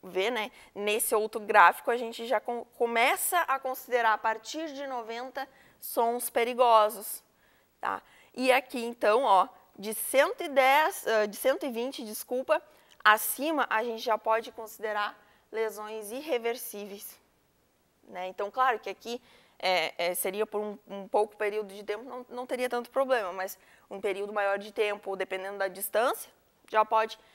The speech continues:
prejudicar o nosso ouvido, certo? Então, não se enganem, né, com o, escalas que são, como a gente diz, é, lineares. Aqui é uma escala exponencial. Bom,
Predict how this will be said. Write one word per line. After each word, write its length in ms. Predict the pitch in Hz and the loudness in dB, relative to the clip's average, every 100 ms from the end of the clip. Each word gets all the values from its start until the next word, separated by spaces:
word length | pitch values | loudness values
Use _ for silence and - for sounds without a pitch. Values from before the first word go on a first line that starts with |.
| _ - | _ 0
prejudicar 600 | 269 262 240 240 254 214 | 4 4 4 -4 2 2
o 60 | 220 | 2
nosso 280 | 220 - | -2 0
ouvido, 400 | 254 403 262 - - _ _ _ - | -2 0 -4 -6 -14 _ _ _ -10
certo? 400 | - 160 175 - - - | 0 0 0 -8 -20 -10
Então, 140 | - 240 | -2 2
não 140 | 247 | 2
se 160 | 254 277 | 0 0
enganem, 520 | 269 247 269 294 233 | 4 4 4 2 -2
né, 160 | 196 185 | -2 -2
com 240 | 190 185 - - - | -4 -4 -8 -18 -8
o, 160 | 185 | -6
escalas 800 | - 214 - 190 196 202 208 - - _ _ _ | -4 -4 4 6 8 6 0 -4 -12 _ _ _
que 100 | - | -12
são, 360 | 208 - 208 208 | -6 0 0 0
como 180 | 214 214 | -4 -4
a 80 | 214 | -4
gente 300 | 214 - 202 | -6 -8 -8
diz, 540 | 190 214 220 - - _ _ - | -4 -4 -4 -8 -12 _ _ 0
é, 160 | 196 | 2
lineares. 800 | 214 240 240 233 202 180 180 175 | 2 -2 -2 0 2 2 -2 -6
Aqui 180 | 190 - | -10 -10
é 40 | |
uma 180 | 196 214 | -10 -10
escala 460 | 269 - 202 202 320 - _ _ _ _ _ _ _ _ _ - | -12 -4 -2 0 -4 -12 _ _ _ _ _ _ _ _ _ -8
exponencial. 960 | 185 190 - 196 196 196 - - - - _ _ _ _ _ _ - _ _ _ _ _ _ _ _ _ _ _ _ _ _ _ _ _ _ _ _ _ _ - | -6 -6 -8 -8 -8 -8 -2 -2 -2 -8 _ _ _ _ _ _ -20 _ _ _ _ _ _ _ _ _ _ _ _ _ _ _ _ _ _ _ _ _ _ -2
Bom, 240 | 202 190 | 0 -2